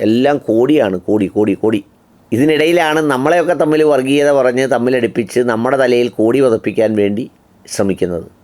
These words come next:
ആ സമയത്താണ് ഇതുപോലെ കോടികൾ അടിച്ചുകൊണ്ട് ഓരോരുത്തർ പോകുന്നത്. തീർന്നില്ല. ഏറ്റവും കൂടുതൽ കോടി അടിച്ചുകൊണ്ട് പോയിരിക്കുന്നത് ചോക്സിയാണ്.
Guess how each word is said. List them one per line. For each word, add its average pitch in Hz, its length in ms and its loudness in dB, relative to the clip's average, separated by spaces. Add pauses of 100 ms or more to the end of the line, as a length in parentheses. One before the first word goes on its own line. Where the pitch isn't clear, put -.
(340)
ആ 131 140 0
സമയത്താണ് 135 600 0
ഇതുപോലെ 127 380 2
കോടികൾ 117 420 2
അടിച്ചുകൊണ്ട് 98 460 -2 (260)
ഓരോരുത്തർ 107 460 0
പോകുന്നത്. 92 520 -4 (340)
തീർന്നില്ല. 117 500 0 (500)
ഏറ്റവും 190 520 2
കൂടുതൽ 185 300 2
കോടി 160 260 0
അടിച്ചുകൊണ്ട് 156 460 0
പോയിരിക്കുന്നത് 139 760 0 (360)
ചോക്സിയാണ്. 131 680 -2